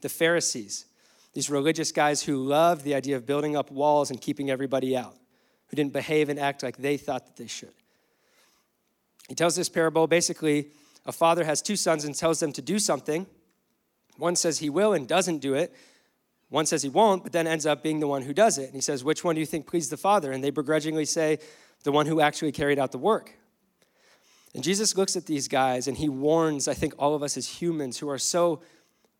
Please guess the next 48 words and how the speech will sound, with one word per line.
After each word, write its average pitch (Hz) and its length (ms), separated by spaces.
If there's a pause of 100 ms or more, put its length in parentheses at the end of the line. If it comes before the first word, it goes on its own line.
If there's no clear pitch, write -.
so - 160
liable 170 420
to - 320 (380)
build 196 200
up 180 140
our 151 160
walls 143 520 (180)
and - 100
keep - 220
people 143 280
out. 143 200
And 135 80
he 143 80
says, 139 360 (300)
"To 143 100
these 160 300
guys, 127 480 (320)
the 143 100
prostitutes 190 720
and 143 240
tax - 360
collectors 156 520
are 135 60
entering 135 420
ahead 123 180
of 110 140
you." 107 220 (1700)
You 170 100
think 196 220
that 170 120
you're 165 140
V 180 180
I 160 140
Ps 175 340
in 151 80
this 139 140
kingdom, 160 340
but 135 140
this 156 140
kingdom 165 340
is 139 80
for - 140
everyone. 143 480
The 131 80
people 165 260
that 139 120
you 160 120
have 127 120